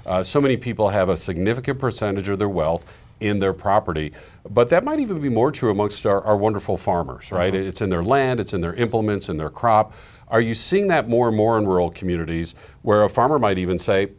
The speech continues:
Speaker 1: "How would you like five hundred bushel of corn?"
Speaker 2: Right.
Speaker 1: What is a fundraiser to do in that regard?
Speaker 2: We have seen a, a huge increase in this. Um, y-, y-, it's often said that farmers are land rich and cash poor.
Speaker 1: Right.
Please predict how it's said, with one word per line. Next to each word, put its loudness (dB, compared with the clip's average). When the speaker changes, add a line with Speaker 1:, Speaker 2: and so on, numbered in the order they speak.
Speaker 1:
"How 0
would 0
you 0
like 2
five 2
hundred -2
bushel -2
of -8
corn?" -4
Speaker 2:
Right. -10
Speaker 1:
What -2
is -2
a 0
fundraiser 0
to 0
do -2
in -2
that -6
regard? -14
Speaker 2:
We 2
have 6
seen 0
a, 2
a 0
huge -6
increase -2
in -6
this. -6
Um, 2
y-, -16
y-, -2
it's -2
often 8
said 6
that 2
farmers 4
are 2
land 0
rich 2
and -8
cash 0
poor. 2
Speaker 1:
Right. 0